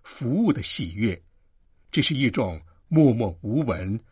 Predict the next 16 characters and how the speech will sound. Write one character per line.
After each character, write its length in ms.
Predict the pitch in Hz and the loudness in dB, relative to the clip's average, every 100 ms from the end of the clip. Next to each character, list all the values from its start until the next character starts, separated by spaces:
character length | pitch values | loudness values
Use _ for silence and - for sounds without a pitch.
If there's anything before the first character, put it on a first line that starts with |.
| _ _ | _ _
唯 200 | - 120 | 0 2
独 280 | 143 110 117 | 2 0 -2
天 340 | 127 - 226 220 | -4 -2 2 2
主 260 | - 87 | 0 -4
知 180 | 82 160 | -4 -4
道 160 | 147 113 | -2 -4
的 80 | - | -6
喜 280 | - 110 82 | -8 -8 -4
悦， 280 | 110 85 - _ _ _ _ _ - | -4 -4 -8 _ _ _ _ _ -6
就 140 | - | -2
像 340 | 151 170 143 143 | 0 2 2 0
童 220 | 139 175 | -2 -4
真 120 | 220 | -2
玛 220 | 214 123 | 0 -2
利 160 | - 110 | -2 -2
亚 240 | 120 78 | -2 -2